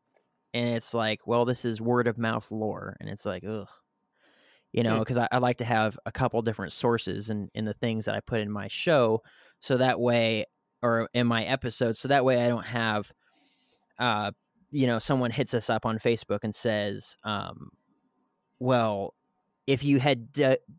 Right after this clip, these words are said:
Speaker 1: done a little bit more research, you would have found out that this isn't, isn't accurate at all. It's actually this,"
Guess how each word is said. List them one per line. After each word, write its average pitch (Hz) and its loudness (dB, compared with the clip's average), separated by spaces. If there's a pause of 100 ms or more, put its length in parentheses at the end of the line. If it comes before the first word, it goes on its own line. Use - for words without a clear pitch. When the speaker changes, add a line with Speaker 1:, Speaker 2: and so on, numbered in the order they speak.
(180)
Speaker 1:
done 135 4
a 123 0
little 127 4
bit 120 2
more 117 2
research, 120 2
you 117 2
would 113 4
have 107 -2
found 110 -2
out 107 0
that 98 -6
this 117 -6
isn't, 110 -6 (140)
isn't 110 -4
accurate 107 -4
at 107 0
all. 101 0
It's 104 -10
actually 101 -6 (100)
this," - -4